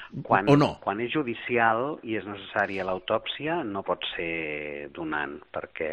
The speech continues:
Speaker 1: porta uns altres processos i llavors, eh,
Speaker 2: D'acord.
Speaker 1: legalment no, no, no es permet. Si es mor per alguna malaltia que pugui ser contagiosa o tens algunes característiques determinades, o, per exemple, ets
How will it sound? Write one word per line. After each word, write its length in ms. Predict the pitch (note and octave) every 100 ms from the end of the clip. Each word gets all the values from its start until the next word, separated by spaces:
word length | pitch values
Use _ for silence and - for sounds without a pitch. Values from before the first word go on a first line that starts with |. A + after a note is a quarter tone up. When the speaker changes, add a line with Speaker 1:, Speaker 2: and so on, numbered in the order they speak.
| -
Speaker 1:
porta 380 | E2+ - - E2
uns 160 | D#2+
altres 240 | E2 - E2
processos 540 | - - F#2+ F#2+ B2
i 80 | G#2
llavors, 320 | F2 D#2 D#2+
eh, 560 | F#2+ D#2+ D2+ D2 D2+ C2+
Speaker 2:
D'acord. 240 | G#2 G2 E2
Speaker 1:
legalment 340 | D#2+ D#2+ E2
no, 260 | F2 E2 D#2+
no, 380 | E2 E2 D#2+ D#2+
no 160 | F2 D#2+
es 100 | -
permet. 340 | - D#2 D2+ - - - - - -
Si 340 | G2+ G2 G2
es 220 | F#2+ F#2+
mor 240 | G#2+ G#2 -
per 160 | G2+
alguna 320 | F2+ F2+ G#2 G2
malaltia 920 | G2 F#2 F#2 - G#2 G2 F2+ E2 - - - -
que 100 | F#2
pugui 260 | E2 E2
ser 160 | - G2+
contagiosa 960 | F#2+ F2 F2 F#2 F#2 G2 F2+ E2+ E2 F2 - - - -
o 220 | A2+ F#2+
tens 400 | - F#2+ G2 F#2+
algunes 440 | F#2+ F2 G2 F#2 F2+ -
característiques 800 | - F#2 - F2+ F#2+ - G2+ F#2
determinades, 880 | F#2+ - F2 E2+ F2 F#2 F#2 F2 -
o, 80 | -
per 140 | - G2
exemple, 380 | F#2 F2+ F#2 F2+
ets 180 | -